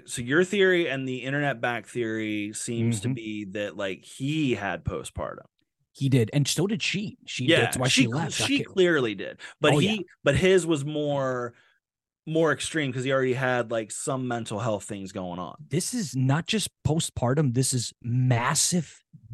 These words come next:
Speaker 2: deep, deep postpartum.
Speaker 1: Like the
Speaker 2: I
Speaker 1: worst
Speaker 2: mean,
Speaker 1: postpartum you could
Speaker 2: the,
Speaker 1: have. Like,
Speaker 2: would
Speaker 1: like
Speaker 2: you literally
Speaker 1: postpartum to the point where it gives you almost a psychotic breakdown.
Speaker 2: Literally,
Speaker 1: Okay.
Speaker 2: postpartum where you think your child looks like E T's baby.
Speaker 1: Yeah.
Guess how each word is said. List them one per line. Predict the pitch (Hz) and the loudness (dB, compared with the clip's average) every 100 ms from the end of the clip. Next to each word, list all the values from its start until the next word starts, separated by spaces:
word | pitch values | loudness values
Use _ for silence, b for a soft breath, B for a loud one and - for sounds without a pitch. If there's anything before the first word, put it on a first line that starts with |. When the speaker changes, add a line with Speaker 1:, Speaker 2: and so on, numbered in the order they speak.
| 113 | -8
Speaker 2:
deep, | - 185 202 - - _ _ _ 123 147 | -2 2 0 -2 -10 _ _ _ -8 -6
deep | 156 220 226 - - - | -6 -2 -2 -2 -6 -2
postpartum. | 156 123 - - 107 98 | 0 -2 -4 -4 -4 2
Speaker 1:
Like | 160 147 | 2 4
the | 160 | 2
Speaker 2:
I | 135 | 6
Speaker 1:
worst | 170 180 - | 6 6 6
Speaker 2:
mean, | 175 | 4
Speaker 1:
postpartum | 160 - 147 139 131 | 4 2 4 4 2
you | 120 | -2
could | 135 | 2
Speaker 2:
the, | 185 | 4
Speaker 1:
have. | |
Like, | 147 156 | 4 6
Speaker 2:
would | |
Speaker 1:
like | 170 151 | 6 6
Speaker 2:
you | 160 190 | 6 8
literally | 160 139 123 | 8 8 6
Speaker 1:
postpartum | 208 180 | 2 -2
to | |
the | 160 | -4
point | - 160 143 | -4 -6 -2
where | 135 | -4
it | 120 | -2
gives | 135 127 | -4 -4
you | 135 | -4
almost | 127 123 117 | -4 -4 -6
a | 104 | -4
psychotic | 117 104 110 98 85 | -2 -2 0 -2 -4
breakdown. | 90 80 - - _ _ | -8 -8 -10 -18 _ _
Speaker 2:
Literally, | 156 147 135 113 107 | 2 6 6 2 -2
Speaker 1:
Okay. | 113 | 0
Speaker 2:
postpartum | 165 170 - 151 170 190 | 0 0 -2 0 2 4
where | 131 | 4
you | 135 | 2
think | - 160 - | 0 -2 0
your | 139 | -2
child | - - 139 123 | -2 -4 -4 -2
looks | 120 - - | -4 -4 -4
like | 123 127 - | -2 -2 -4
E | 131 143 | -4 -4
T's | - 143 120 | -2 -2 -2
baby. | 101 104 113 101 90 - - | -2 2 2 2 -4 -12 -12
Speaker 1:
Yeah. | 98 95 76 | -4 -2 -2